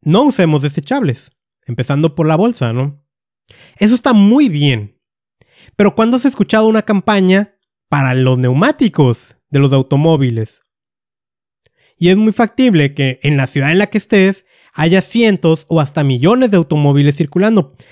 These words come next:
Y por supuesto que yo no voy a fingir un-, inocencia. Yo tengo automóvil.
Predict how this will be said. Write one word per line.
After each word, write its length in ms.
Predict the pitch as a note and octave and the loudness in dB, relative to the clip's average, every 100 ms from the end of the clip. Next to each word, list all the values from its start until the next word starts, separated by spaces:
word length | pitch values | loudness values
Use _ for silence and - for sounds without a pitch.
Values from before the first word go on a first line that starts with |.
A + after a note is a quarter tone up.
| - | -12
Y 100 | - | -4
por 140 | G3 B3+ | 0 0
supuesto 420 | A#3+ C#4+ C#4+ C#4+ | 2 0 0 -2
que 100 | B3 | 2
yo 120 | G#3 | 2
no 120 | G3 | 4
voy 160 | F3 E3+ | 4 2
a 60 | E3+ | 2
fingir 360 | E3 C#3+ C#3+ | -2 -2 0
un-, 200 | C#3+ D3+ | 0 0
inocencia. 580 | D#3+ D#3+ - G#3 F#3 G3 - | 0 0 2 0 0 -4 -6
Yo 280 | C3+ G3 C#4+ | -2 0 0
tengo 260 | F#3 E3+ | -4 -4
automóvil. 720 | E3 F3+ G3+ D4+ G#3 A#2+ - | -4 -4 -2 0 0 -4 -10